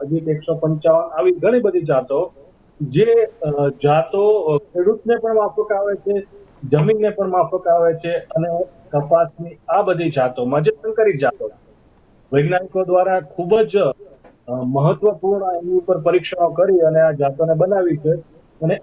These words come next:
એ જાતોને લઈને, અ, ખેડૂત દિવસે ને દિવસે સમૃદ્ધિ તરફ જઈ રહ્યો છે, કારણ કે આ જાતોમાં હંમેશા, અ, સુકારાના રોગ જેવા હોય છે, પછી લીલી ઈયળોના રોગ હોય છે. આ મુખ્યત્વે કપાસના જે રોગો હોય છે, એ રોગો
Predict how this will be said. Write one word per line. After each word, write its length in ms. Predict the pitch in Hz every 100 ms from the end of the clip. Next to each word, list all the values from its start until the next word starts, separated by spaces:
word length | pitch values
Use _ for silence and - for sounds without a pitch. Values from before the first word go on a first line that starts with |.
| 185
એ 160 | 226
જાતોને 500 | 233 185 185 202 190
લઈને, 480 | 165 170 160 156 202
અ, 380 | 214 135 131 123
ખેડૂત 480 | - 165 202 208 175
દિવસે 500 | 135 160 208 208 214
ને 120 | 185
દિવસે 460 | 160 156 156 190 208 _ - _ _
સમૃદ્ધિ 340 | 165 165 180 180
તરફ 260 | 170 175
જઈ 240 | 143 147 170
રહ્યો 200 | 175 175
છે, 180 | 156 175
કારણ 280 | 170 160
કે 80 | 156
આ 120 | 156
જાતોમાં 540 | 151 147 151 165 160 143
હંમેશા, 560 | 147 156 - 156 165 - - _ _
અ, 220 | 127 127 123
સુકારાના 680 | - 139 160 156 151 156
રોગ 200 | 147 156
જેવા 400 | 151 139 151 151
હોય 260 | 143 139 147
છે, 200 | 147 151
પછી 300 | 147 135 135
લીલી 360 | 127 143 151 143
ઈયળોના 380 | 151 160 156
રોગ 260 | 151 160 147
હોય 140 | 156
છે. 200 | 151 156 - _ -
આ 100 | 170
મુખ્યત્વે 400 | 190 214 208 208
કપાસના 480 | 202 180 185 - 190
જે 120 | 190
રોગો 320 | 180 185 196
હોય 160 | 190 190
છે, 180 | 180
એ 60 | 180
રોગો 460 | 156 160 170 208